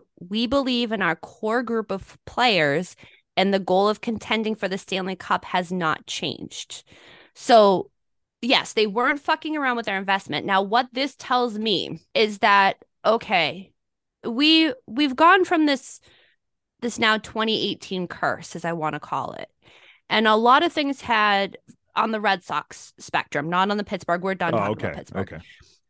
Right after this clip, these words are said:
Speaker 1: On the, on the Red Sox spectrum, we have this twenty eighteen curse kinda lingering, lingering over our heads, where everyone who is homegrown is no longer here. We had
Speaker 2: Right.
Speaker 1: new,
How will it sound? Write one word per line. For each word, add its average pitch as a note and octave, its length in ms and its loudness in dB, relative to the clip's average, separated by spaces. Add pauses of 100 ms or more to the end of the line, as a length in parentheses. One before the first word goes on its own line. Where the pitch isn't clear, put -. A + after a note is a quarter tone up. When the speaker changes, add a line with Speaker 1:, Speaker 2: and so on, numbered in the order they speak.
(140)
Speaker 1:
On A#3+ 160 4
the, A#3 340 0
on B3 160 2
the B3 100 0
Red C#4 260 2
Sox - 580 0
spectrum, D#3+ 720 -4 (880)
we A#3+ 220 0
have C4 260 4
this A#3+ 360 -2 (600)
twenty D4 420 0
eighteen A#3+ 300 -6
curse G3 400 -4
kinda F3+ 300 -2
lingering, E3 680 -6
lingering F3 300 -4
over D#3+ 220 -2
our D3+ 140 2
heads, - 460 -6
where F3+ 320 0
everyone B3+ 440 2
who A#3 160 -2
is G#3 120 -4
homegrown E3+ 800 -2 (400)
is E3 240 -4
no D#3+ 180 2
longer D#3+ 400 -2
here. F2+ 560 -12
We G#3+ 220 -4
had G#3 340 2
Speaker 2:
Right. G3+ 60 -2
Speaker 1:
new, C4 540 -2